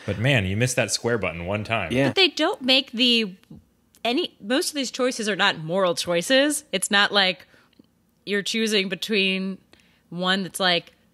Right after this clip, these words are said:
Speaker 3: be a terrible person or be a wonderful, caring human being. It's not like a, you know, some choices in some other games have felt like,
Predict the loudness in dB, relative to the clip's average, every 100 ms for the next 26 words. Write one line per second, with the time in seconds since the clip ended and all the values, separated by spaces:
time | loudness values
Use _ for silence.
0 | _ 2 2 2 0 0 2 2 0 2
1 | 0 2 0 0 -2 -2 0 2 0 -2
2 | -20 _ 0 2 2 2 0 0 0 -4
3 | -2 0 2 2 4 4 4 2 2 4
4 | 2 0 -2 0 0 2 2 2 0 _
5 | _ _ _ -16 -10 -10 -12 -16 -6 0
6 | 0 0 -6 -2 -2 0 -2 -2 -2 _
7 | -10 -8 -4 -2 0 0 2 0 0 -4
8 | -6 0 0 2 2 0 -2